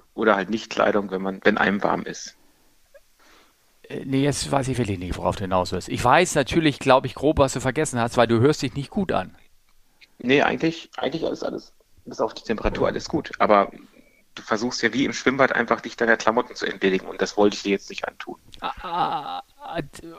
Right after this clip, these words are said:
Speaker 2: oh, oh nein, das muss man sich jetzt nicht vorstellen, oder?
Speaker 1: <laughs> Ach, ich kann dir gerne ein, ein, ein Foto schicken.
Speaker 2: Nein. Jungs, der Podcast ist gelaufen, das war's jetzt.
Speaker 1: Okay.
Speaker 2: Also, okay,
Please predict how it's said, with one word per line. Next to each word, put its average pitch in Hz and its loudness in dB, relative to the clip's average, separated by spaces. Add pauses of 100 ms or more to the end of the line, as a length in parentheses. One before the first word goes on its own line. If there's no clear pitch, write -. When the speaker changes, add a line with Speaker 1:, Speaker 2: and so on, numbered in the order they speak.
Speaker 2:
oh, 156 4 (480)
oh - 2
nein, 233 2 (180)
das 196 2
muss 226 -2
man 302 0
sich - 2
jetzt 175 4
nicht 254 0
vorstellen, 185 4
oder? 180 0 (560)
Speaker 1:
<laughs> - -10
Ach, 113 -2
ich 110 -12
kann 107 -2
dir 107 0
gerne 120 0
ein, - -10
ein, 117 -2
ein 113 -10
Foto 120 -6
schicken. - -10
Speaker 2:
Nein. 311 4 (880)
Jungs, 185 0 (460)
der 160 8
Podcast 160 0
ist 127 -8
gelaufen, 113 0
das 123 0
war's 120 0
jetzt. - -10
Speaker 1:
Okay. 117 2 (200)
Speaker 2:
Also, 143 4
okay, 123 0